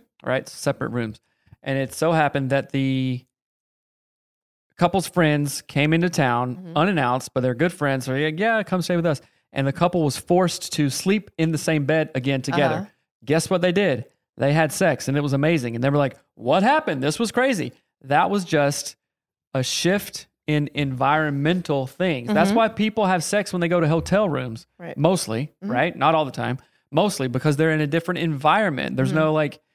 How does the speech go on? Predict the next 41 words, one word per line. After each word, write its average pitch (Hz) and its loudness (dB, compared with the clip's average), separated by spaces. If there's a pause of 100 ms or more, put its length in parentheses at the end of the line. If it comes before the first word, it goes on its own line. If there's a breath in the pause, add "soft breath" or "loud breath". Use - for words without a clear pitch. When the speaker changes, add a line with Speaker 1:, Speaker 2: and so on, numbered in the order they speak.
(300)
Speaker 1:
kids. 143 -2
There's 139 0
no 151 2 (140)
shit - -2
around. 135 2
There's 131 -2
no 151 2
dirty 156 0
dishes. 139 0
Speaker 2:
Dog 185 2
barf. 160 -2 (260)
Speaker 1:
It's 151 0
a 143 2
difference 170 -2
in 156 0
environment 139 2
is 117 -2
what 143 -2
you're 127 -6
saying. 135 -2
So 143 0
where 175 0
am 196 0
I 180 0
going 165 0
with 117 -8
that? 113 -4
Why 143 2
did 156 2
I 156 2
say 139 -2
that? 120 -4
It 117 -8
ties 143 0
back 139 6
Speaker 2:
Well, 135 2
Speaker 1:
to 135 -2
what 131 -4
in-, 127 -6
you 123 -6
said. - -8